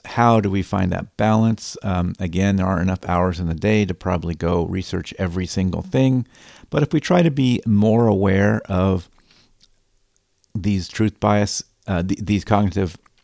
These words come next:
biases like truth bias and the illusory truth effect, we might be, we can be a little more skeptical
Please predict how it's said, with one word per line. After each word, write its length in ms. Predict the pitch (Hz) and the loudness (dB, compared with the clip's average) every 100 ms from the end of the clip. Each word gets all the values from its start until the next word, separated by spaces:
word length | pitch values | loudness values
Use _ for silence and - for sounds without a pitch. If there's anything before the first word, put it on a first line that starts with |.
| _ _ _ _ _ _ _ _ _ _ _ - | _ _ _ _ _ _ _ _ _ _ _ 0
biases 500 | 101 101 98 107 95 | 4 4 2 -2 -2
like 160 | 87 - | -2 -2
truth 240 | 101 - | -6 -2
bias 360 | 95 95 92 - | 0 0 -2 -6
and 200 | 87 87 | -4 -2
the 40 | |
illusory 380 | 87 95 - 87 | -2 -4 -4 -6
truth 280 | - 170 160 | 0 0 2
effect, 400 | 147 135 - - - - - - - _ _ - | 2 0 -2 -20 -20 -20 -20 -20 -20 _ _ 2
we 100 | 143 | 4
might 240 | 139 131 | 6 4
be, 220 | 123 110 - _ | 2 2 0 _
we 140 | 113 110 | -2 0
can 280 | 110 98 - _ _ - - _ _ _ - - | 2 0 -4 _ _ -20 -20 _ _ _ -18 -4
be 80 | 117 | 2
a 60 | 101 | 4
little 160 | 92 | 6
more 100 | 92 | 4
skeptical 840 | 82 - 113 - 107 110 101 95 | 2 4 4 4 0 4 4 2